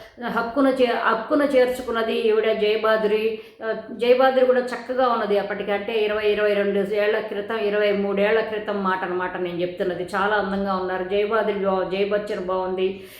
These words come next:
అసలు కరిష్మా కపూర్ అయితే కుందనపు బొమ్మలాగా ఉంది. చాలా అందంగా ఉంది అమ్మాయి, చక్కగా ఉంది. నిజంగా అమాయకంగానే ఉంది. తల్లి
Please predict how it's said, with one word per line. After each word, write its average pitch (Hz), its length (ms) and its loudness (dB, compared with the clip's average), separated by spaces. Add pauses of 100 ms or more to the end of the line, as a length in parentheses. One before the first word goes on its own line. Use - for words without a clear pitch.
(160)
అసలు 208 260 0
కరిష్మా 254 480 2
కపూర్ 240 380 -2
అయితే 233 200 0
కుందనపు 269 560 0
బొమ్మలాగా 240 640 2
ఉంది. 208 180 0
చాలా 208 380 -2
అందంగా 240 540 0
ఉంది 196 240 0
అమ్మాయి, 190 320 -2
చక్కగా 240 500 0
ఉంది. 190 300 0
నిజంగా 220 440 -2
అమాయకంగానే 240 880 -2
ఉంది. 202 220 -4
తల్లి 240 560 0